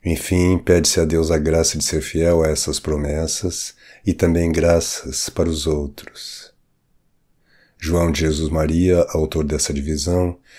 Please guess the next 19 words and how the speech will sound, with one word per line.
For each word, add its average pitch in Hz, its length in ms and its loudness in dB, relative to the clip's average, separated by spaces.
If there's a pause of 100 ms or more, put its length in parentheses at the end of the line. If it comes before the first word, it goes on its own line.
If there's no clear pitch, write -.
(160)
reconhece 90 680 4
que 92 80 -2
não 85 100 2
é 85 60 2
necessário 85 520 0
fazer 80 300 -2
todos 80 300 -2
esses 73 380 -4
atos 78 360 -2
na 76 100 -2
ordem 78 400 -2
lógica. 71 840 -6 (800)
Poderão 90 360 4
muito 85 220 2
bem 85 160 4
misturar-se 82 800 2
durante 78 320 -2
a - 20 -4
contemplação 80 960 -2